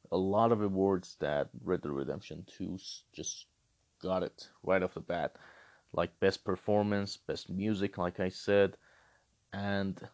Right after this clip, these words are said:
it just went on to show that, you know, God of War,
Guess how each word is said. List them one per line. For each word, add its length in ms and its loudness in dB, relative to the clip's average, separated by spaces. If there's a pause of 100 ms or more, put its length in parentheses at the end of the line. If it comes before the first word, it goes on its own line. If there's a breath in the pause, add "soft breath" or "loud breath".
(160)
it 100 -4
just 220 -2
went 140 0
on 80 -2
to 100 -2
show 280 2
that, 120 -2
you 100 -4
know, 200 -2 (840)
God 140 6
of 140 2
War, 280 -2